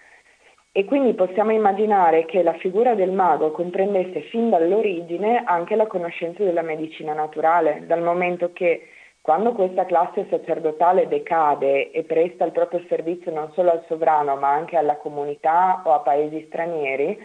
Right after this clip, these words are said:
una parte importante della loro scienza riguardava appunto la cura delle malattie. Poi, se non ricordo male, nella conferenza avevamo visto anche i decani egizi legat-, e quindi, eh, l'influsso delle stelle legato al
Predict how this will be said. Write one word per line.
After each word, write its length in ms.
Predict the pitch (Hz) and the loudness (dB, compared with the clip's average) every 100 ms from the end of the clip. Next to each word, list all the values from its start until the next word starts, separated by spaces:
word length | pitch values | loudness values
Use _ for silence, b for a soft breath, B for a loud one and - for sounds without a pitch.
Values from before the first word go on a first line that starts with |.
| B B B | B B B
una 220 | - 185 196 | -2 2 4
parte 260 | 220 214 | 2 2
importante 640 | 214 185 185 - 196 190 170 | -2 0 0 2 0 2 2
della 240 | 156 156 | 2 2
loro 300 | 151 165 240 | 2 2 2
scienza 480 | 233 160 170 175 202 | 0 -4 -4 0 0
riguardava 500 | 180 170 170 156 175 | 2 2 2 2 2
appunto 440 | 202 175 165 175 | 0 -6 -8 -2
la 120 | 175 | 0
cura 300 | 156 151 156 | 0 -2 0
delle 200 | 160 151 | 0 0
malattie. 800 | 147 147 143 143 - 135 135 139 - _ _ _ _ _ _ _ _ - | -2 -2 -2 -4 -10 -4 -2 -4 -8 _ _ _ _ _ _ _ _ 0
Poi, 320 | 196 220 226 | 4 4 2
se 80 | 202 | -4
non 160 | 185 180 | -2 -2
ricordo 460 | 180 180 175 185 | 0 2 2 2
male, 400 | 202 175 165 190 | 2 4 4 4
nella 260 | 190 170 165 | 4 2 0
conferenza 720 | - 175 170 185 170 170 185 | -2 -8 -2 2 2 2 -2
avevamo 400 | 180 175 170 170 | 0 0 0 -2
visto 340 | 165 180 - 175 | -2 -6 -2 0
anche 480 | 156 156 165 - 180 | 2 0 -2 0 4
i 300 | 170 165 160 | 4 2 0
decani 540 | 165 165 160 170 180 | -2 0 -2 -2 -4
egizi 680 | 175 160 165 - - 202 196 | -4 -6 -8 -10 -4 0 2
legat-, 480 | 170 147 165 165 | 2 4 2 0
e 160 | - 175 | -4 -4
quindi, 580 | - 165 175 196 208 190 | -4 -6 -2 0 2 0
eh, 580 | - 160 156 156 147 143 | 0 0 2 4 2 0
l'influsso 640 | 160 165 165 175 180 - | -2 -6 -4 -6 -6 -4
delle 340 | 160 165 202 - | -2 0 -2 0
stelle 500 | 170 160 170 175 175 | 2 2 2 2 2
legato 880 | 165 160 151 160 - 175 170 165 - | 2 2 2 2 0 2 4 2 0
al 260 | 170 165 | 0 0